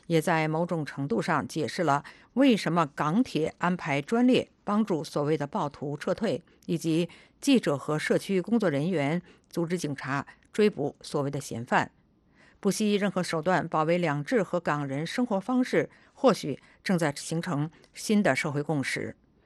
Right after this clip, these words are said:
这将成为港府和北京的噩梦。而为什么香港屡屡发生中国官媒所说的港铁帮凶、机场帮凶、法院帮凶，甚至普通商场或者社区的帮凶呢？暴力抗争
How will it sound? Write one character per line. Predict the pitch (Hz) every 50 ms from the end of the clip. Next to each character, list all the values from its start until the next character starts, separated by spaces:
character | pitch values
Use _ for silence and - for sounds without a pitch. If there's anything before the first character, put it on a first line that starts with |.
| _ _ _ _
这 | - 233
将 | 220 226 196 180
成 | - 180 165
为 | 165 170
港 | 165 - 143 147 170
府 | - - 156 143
和 | - 151
北 | - 160 147 -
京 | - 180 180
的 | 147 143
噩 | 156 170 151
梦。 | 131 160 165 123 - - _ _ _ _ _ _ _ _ _
而 | - 170
为 | 180 214 190
什 | - - 160
么 | 160 165
香 | - - 185 180
港 | 175 156 151 151 -
屡 | 139 156
屡 | 180 180 156 139
发 | - - 190 175 170
生 | - - 170 170 165 170 - - - _ _
中 | - - 190
国 | 185 170
官 | 165 202 185
媒 | 175 160 170
所 | 160 - 151 143
说 | - - 202 185
的 | 170 170 160 156 147 - - - _ _ _ _ _ _ _
港 | - 170 165 175
铁 | 185 - - 151 143
帮 | - - 160 165 175
凶、 | - - 202 190 190 190 185
机 | - - 226 233
场 | - 180 135 123
帮 | 117 151 160 165
凶、 | 170 - 202 202 196 196 190 - - _ _
法 | _ - 175 147 117
院 | 123 196 247 208 139
帮 | 135 147 151 151
凶， | 143 - 175 165 165 165 - - - - - -
甚 | - - 220 185 170
至 | 160 170 165 156 160 - - - _ _
普 | - - 175
通 | - 185 180 180 180 180 175
商 | - - 240 247 240
场 | - 190 131 117 113
或 | - - 180
者 | 156 143
社 | - - 247 214
区 | 143 - - - 254
的 | 240 147
帮 | 135 - 156 160 165
凶 | - 208 202 202
呢？ | 180 160 143 - _ _ _ _ _ _ _ _ _ _ _ _ _ _ _ _ _ _
暴 | - 269 247
力 | 226 220 202
抗 | - 226 233 214
争 | 226 233 240 226